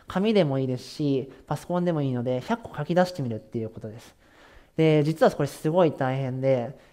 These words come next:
自分も百個作るまで、だいたい一週間ぐらいかかりました。最初四十個ぐらいは出るんですけど、そこからなかなか出ない。あれ、自分がやりたいことって何だろうって、最初分かんなくなるぐらい出なかったんですね。で、いざ百個を出し切ると、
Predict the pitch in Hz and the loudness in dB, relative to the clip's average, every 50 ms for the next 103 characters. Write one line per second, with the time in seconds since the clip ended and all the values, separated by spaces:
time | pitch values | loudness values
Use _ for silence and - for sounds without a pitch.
0 | _ - - 165 175 202 202 202 196 - 226 233 226 - 170 151 - - - 147 | _ -4 -2 0 2 2 2 0 0 0 -2 -2 0 0 -2 -2 -2 -2 -2 -2
1 | 143 127 127 123 127 131 131 127 123 127 143 - - - _ _ _ _ _ - | 0 0 -2 -2 -2 -2 -2 -2 -4 -6 -10 -14 -18 -20 _ _ _ _ _ -2
2 | - 160 175 170 - 190 170 165 151 156 - 202 196 196 202 190 185 190 170 135 | 0 2 2 4 6 6 6 4 4 0 0 0 0 2 0 0 2 2 0 0
3 | 123 123 117 123 120 120 117 120 120 - - - - - 190 196 208 - 220 214 | 0 -2 -4 -6 -6 -6 -6 -8 -10 -12 -14 -16 -6 0 2 2 2 2 0 -4
4 | 185 190 185 190 208 208 226 226 - - 233 240 220 170 143 131 147 143 139 127 | -2 2 2 2 2 2 0 -2 0 4 6 6 6 6 6 6 4 2 2 0
5 | 127 117 - - - 143 135 143 135 127 135 - - - - - - 202 220 - | -4 -6 -6 -4 -2 0 2 4 2 2 0 -6 -16 -20 -16 -4 0 0 2 4
6 | 240 202 160 147 135 135 180 170 170 156 165 156 160 147 131 120 139 - - _ | 4 4 4 2 0 2 2 2 2 2 2 2 2 0 -2 -4 -8 -14 -20 _
7 | _ _ - _ _ - 135 147 160 135 143 156 180 226 226 220 208 196 196 208 | _ _ -20 _ _ -2 0 2 2 2 0 0 0 2 2 2 2 4 4 4
8 | 202 202 208 208 165 127 117 135 160 160 143 123 107 104 107 - - - - - | 4 4 4 0 -2 -2 -2 -2 0 0 0 0 0 -2 -4 -10 -12 -16 -16 -16
9 | - _ _ _ _ - 170 - 139 123 123 - - 220 214 170 139 - 131 120 | -18 _ _ _ _ -4 -2 0 2 0 0 0 0 0 0 0 0 -2 -2 -2
10 | 117 120 120 117 104 107 135 139 143 120 107 104 - - 104 98 110 - - 131 | -2 -2 -2 -2 -2 0 0 0 0 0 -4 -8 -12 -14 -14 -14 -14 -16 -16 -16
11 | 123 143 - _ _ _ _ _ _ _ _ _ _ _ _ _ _ - - - | -16 -16 -18 _ _ _ _ _ _ _ _ _ _ _ _ _ _ -20 -20 -8
12 | - - 233 269 277 269 202 160 202 - - - 151 131 117 135 135 - - - | -2 2 4 6 8 6 6 6 6 2 2 2 0 0 2 0 -2 -2 -2 -2
13 | - 165 147 135 - 139 123 117 113 117 | 0 0 0 0 0 0 0 0 -2 -6